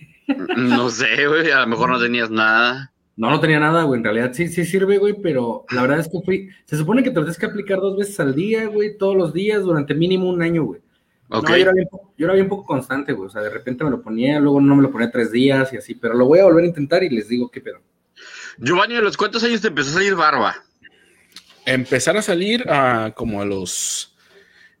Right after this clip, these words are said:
Speaker 3: eh, ¿qué será? Como a los catorce. Empezó
Speaker 1: Estabas
Speaker 3: el
Speaker 1: morro,
Speaker 3: bigote.
Speaker 1: ¿no? Ajá.
Speaker 3: El bigote, y, pero no me lo dejaba, güey, me lo rasuraba completo. Eh, ya después como que me lo empecé a dejar poquillo,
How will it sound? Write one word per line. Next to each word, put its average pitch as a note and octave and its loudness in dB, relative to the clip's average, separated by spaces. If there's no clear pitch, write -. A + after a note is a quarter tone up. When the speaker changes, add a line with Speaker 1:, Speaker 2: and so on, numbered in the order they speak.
Speaker 3:
eh, G#2 -8
¿qué G2+ -14
será? A2 -10
Como G2 -12
a G2 -10
los F#2 -14
catorce. C3+ -4
Empezó C3 -2
Speaker 1:
Estabas B2+ 0
Speaker 3:
el C#3 4
Speaker 1:
morro, D3+ 6
Speaker 3:
bigote. - 0
Speaker 1:
¿no? A#2 -2
Ajá. G#2 -2
Speaker 3:
El A#2 0
bigote, C#3 2
y, B2 2
pero B2+ 4
no A#2+ 2
me B2 2
lo D3+ 6
dejaba, C3+ 2
güey, A2+ 0
me G#2+ -4
lo G#2 -4
rasuraba G2+ -2
completo. G2+ -8
Eh, B2 2
ya C3 0
después F3 0
como F3 -4
que D3+ -6
me C3+ -4
lo B2+ -4
empecé A#2+ -6
a C#3 -2
dejar D#3+ -6
poquillo, G#3+ -6